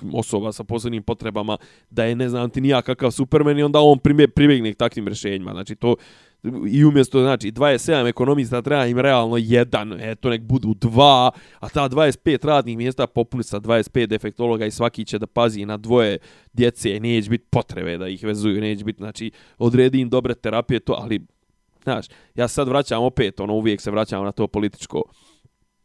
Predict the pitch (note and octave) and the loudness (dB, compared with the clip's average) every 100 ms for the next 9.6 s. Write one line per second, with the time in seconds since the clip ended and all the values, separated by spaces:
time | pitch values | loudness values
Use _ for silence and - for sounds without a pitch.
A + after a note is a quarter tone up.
0 | _ - A2 G2+ A2+ A#2+ A2+ A2 G#2 G2 | _ -14 -14 -10 -4 2 2 2 -2 -12
1 | A#2 G#2+ A2 A#2 G#2 G2+ A2 G#2+ G#2 F2 | -14 -8 -4 -4 -4 -2 0 0 0 -4
2 | G#2 C#2 F#2 A2+ G2+ A2+ A2 A#2 A#2+ - | -10 -10 -10 -8 -6 -6 -6 -6 -6 -8
3 | G2 F#2 G#2+ A#2+ - F#2 - G2 G2+ F#2+ | -10 -10 -8 -8 -8 -12 -10 -10 -10 -10
4 | F#2 - F2+ F#2+ - _ _ _ _ B3 | -10 -8 -8 -8 -10 _ _ _ _ 6
5 | A3+ F3+ F#3+ F3 C3 G#2+ A2 - C3+ C#3+ | 6 6 2 -2 -2 -4 -6 -4 0 2
6 | D3+ C#3+ D3 _ _ _ _ - G#2+ G#2 | 2 0 -8 _ _ _ _ -12 -8 -8
7 | - G#2 G2+ G2 A#2 A#2+ C3 C#3 D#3 C3 | -8 -10 -10 -4 -2 0 0 -2 -4 -4
8 | D3 C#3+ C3+ C3+ C#3+ C#3+ B2+ C3+ - C3+ | -4 -4 -6 -6 -2 -2 0 -4 -2 0
9 | B2 - B2 B2 B2 | 0 -2 0 2 2